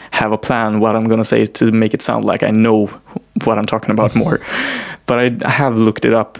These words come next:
Speaker 1: and it's safe, and it's actually a lot better for us as humans to fast in this manner. It's better for your health, it's better f-,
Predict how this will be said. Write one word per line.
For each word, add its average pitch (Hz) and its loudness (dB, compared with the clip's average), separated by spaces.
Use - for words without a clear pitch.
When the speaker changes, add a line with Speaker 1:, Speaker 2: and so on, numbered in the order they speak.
Speaker 1:
and 104 -2
it's 107 -4
safe, - 0
and 107 0
it's - -4
actually 117 0
a 110 -2
lot 110 0
better 110 0
for 107 0
us - -4
as - -2
humans 104 2
to - -6
fast - -2
in 113 0
this 104 0
manner. - -8
It's - -2
better 110 0
for 107 0
your 110 -2
health, - -4
it's - -2
better - 0
f-, - -16